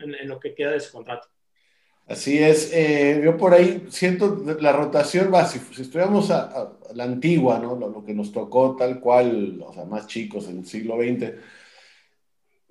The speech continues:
Speaker 2: eh, de alguna manera sí sentiría que ya estamos hechos con los abridores. Yo en lo personal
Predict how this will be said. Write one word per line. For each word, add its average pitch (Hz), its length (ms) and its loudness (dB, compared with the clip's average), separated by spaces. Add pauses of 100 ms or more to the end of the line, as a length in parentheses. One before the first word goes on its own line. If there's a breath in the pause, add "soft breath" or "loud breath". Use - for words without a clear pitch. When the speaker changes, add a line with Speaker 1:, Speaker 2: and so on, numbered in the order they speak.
(300)
Speaker 2:
eh, 139 420 4
de 139 100 4
alguna 151 260 4
manera 170 160 6
sí 165 160 -2
sentiría 156 360 2
que 165 80 -2
ya 170 60 2
estamos 165 420 2
hechos 165 320 -2
con 147 160 -6
los 135 200 -4
abridores. 135 840 0
Yo 143 180 -4
en 170 80 0
lo 175 140 0
personal 151 920 -2